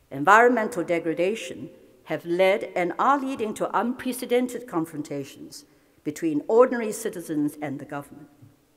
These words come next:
Still, all too often, instead of acknowledging shortcomings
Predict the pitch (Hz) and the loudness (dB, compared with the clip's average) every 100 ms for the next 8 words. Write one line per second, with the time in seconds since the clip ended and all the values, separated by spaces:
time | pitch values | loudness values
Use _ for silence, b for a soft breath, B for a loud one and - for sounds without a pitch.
0 | _ _ _ _ _ _ _ - - 233 | _ _ _ _ _ _ _ -8 4 4
1 | 208 - - - 196 277 277 - - 214 | 4 2 -4 0 0 0 -4 -2 -2 -2
2 | - - - - _ _ _ _ _ _ | -8 -14 -14 -20 _ _ _ _ _ _
3 | 151 156 - 262 269 - 160 165 185 233 | -4 -4 2 2 4 0 0 -2 0 0
4 | 269 247 196 - 240 240 - 147 127 98 | 0 -4 -6 -4 -4 -4 -4 -4 -4 -6
5 | 123 - | -10 -12